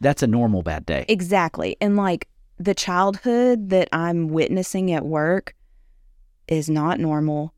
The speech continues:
Speaker 2: It is not right. It does not feel good. It is, like, when we're throwing parties at work, like, I will throw a party for anything at work.
Speaker 1: Yeah.
Speaker 2: Like,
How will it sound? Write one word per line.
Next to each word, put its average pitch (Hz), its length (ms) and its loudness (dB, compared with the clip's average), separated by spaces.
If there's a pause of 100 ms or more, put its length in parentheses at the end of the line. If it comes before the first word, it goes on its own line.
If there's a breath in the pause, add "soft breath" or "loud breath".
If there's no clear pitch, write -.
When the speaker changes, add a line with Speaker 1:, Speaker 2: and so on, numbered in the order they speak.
(420)
Speaker 2:
It 160 200 0
is 151 160 0
not 151 300 0
right. 151 480 -2
It 151 180 -2
does - 200 -6
not 143 180 -4
feel 170 320 0
good. 175 320 0
It 156 140 -2
is, - 420 -8 (880)
like, 180 320 -2
when 190 340 0
we're 185 160 4
throwing 214 400 0
parties 160 460 0
at 147 120 -2
work, 143 280 0
like, 151 240 0
I 170 220 0
will 180 180 -2
throw 156 280 -2
a 147 60 -2
party 151 320 -2
for 175 340 0
anything 160 760 -2
at - 160 -6
work. 104 380 0
Speaker 1:
Yeah. 90 220 -2 (500)
Speaker 2:
Like, 160 380 -2